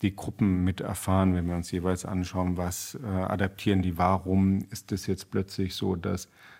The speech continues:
es, äh, rechte Gruppen gibt, die, äh, Che Guevara-T-Shirts tragen. Ja, das ist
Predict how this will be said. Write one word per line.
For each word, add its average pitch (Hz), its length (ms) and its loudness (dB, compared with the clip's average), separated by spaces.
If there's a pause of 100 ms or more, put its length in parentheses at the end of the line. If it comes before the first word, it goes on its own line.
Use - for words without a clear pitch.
(140)
es, - 420 -4 (100)
äh, 131 60 -4
rechte 90 680 -2
Gruppen 92 420 -2
gibt, - 340 -8
die, 87 240 0
äh, 90 560 -6
Che 95 200 -2
Guevara-T-Shirts 92 1040 -2
tragen. - 600 -10
Ja, 117 180 -6
das 113 220 -6
ist - 320 -6